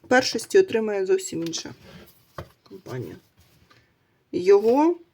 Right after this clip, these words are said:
колісниця пройде дуже швидко і не з ним.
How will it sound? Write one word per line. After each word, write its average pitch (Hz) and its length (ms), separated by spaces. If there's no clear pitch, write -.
колісниця 196 640
пройде 220 480
дуже 208 220
швидко 196 600
і 196 100
не 196 140
з 175 80
ним. 156 260